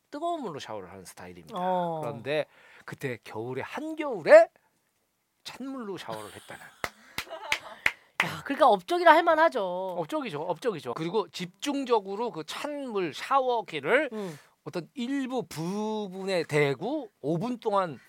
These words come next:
Speaker 1: <laughs> 방사를 합니다. 물을.
Speaker 2: 냉장 상태를 유지하기 위해서.
Speaker 1: 그렇습니다, 그렇습니다,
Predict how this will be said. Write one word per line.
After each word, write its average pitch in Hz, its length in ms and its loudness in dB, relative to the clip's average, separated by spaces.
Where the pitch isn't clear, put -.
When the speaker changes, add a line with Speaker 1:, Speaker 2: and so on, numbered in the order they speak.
Speaker 1:
<laughs> - 1200 -14
방사를 170 420 2
합니다. 117 260 -6
물을. 247 120 8
Speaker 2:
냉장 339 260 10
상태를 285 380 4
유지하기 233 340 8
위해서. 208 160 0
Speaker 1:
그렇습니다, 202 440 4
그렇습니다, 175 480 4